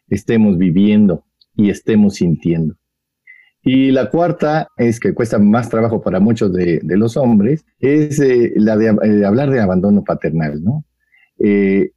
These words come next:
cuánta gente anda inseminando por ahí sin ninguna responsabilidad,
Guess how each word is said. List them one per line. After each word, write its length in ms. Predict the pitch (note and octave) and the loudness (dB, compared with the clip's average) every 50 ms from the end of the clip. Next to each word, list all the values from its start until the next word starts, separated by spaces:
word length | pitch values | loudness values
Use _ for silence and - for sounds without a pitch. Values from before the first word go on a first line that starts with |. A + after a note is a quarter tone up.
| - D3+ D3+ | -16 -16 -12
cuánta 580 | - - B2+ C3+ C3+ A#2+ - C3+ C3 B2 A#2+ | -6 -4 -2 0 0 0 0 0 -2 -2 -2
gente 320 | A#2 - C3+ C3 A#2 - C3 | -2 -2 0 0 0 0 0
anda 760 | A#2+ B2 A#2+ A#2 A#2 A2+ A2 G#2+ G#2 G2 F#2 F2+ F2 - - _ _ - | 0 2 2 2 2 2 2 2 2 0 0 -2 -6 -10 -18 _ _ -4
inseminando 800 | - A2+ G#2+ G2+ G2 - G#2+ G2 G2+ G2+ G#2+ A#2+ B2+ B2+ A#2 G#2+ | -2 2 2 2 2 2 2 2 4 4 4 4 4 2 2 0
por 220 | G2 A2 G#2+ G#2 | 0 0 0 0
ahí 380 | G#2+ G#2 A2 A2+ A#2 A#2+ B2 A#2 | 0 2 2 2 2 2 0 0
sin 300 | - - G#2+ G2+ G2 F#2+ | 0 0 2 2 2 2
ninguna 420 | F#2 F#2 F2+ F#2+ G#2+ A2+ A2+ G#2 | 2 2 2 2 2 2 2 2
responsabilidad, 1080 | F#2 F#2 F2+ - - _ - G2+ F#2+ F#2 - - F#2+ F2+ F2+ F2+ F2+ F2 F2+ G#2+ A#2 | 0 -2 -4 -6 -8 _ -4 -2 -2 -2 -2 -2 -2 0 0 0 0 0 -2 -4 -6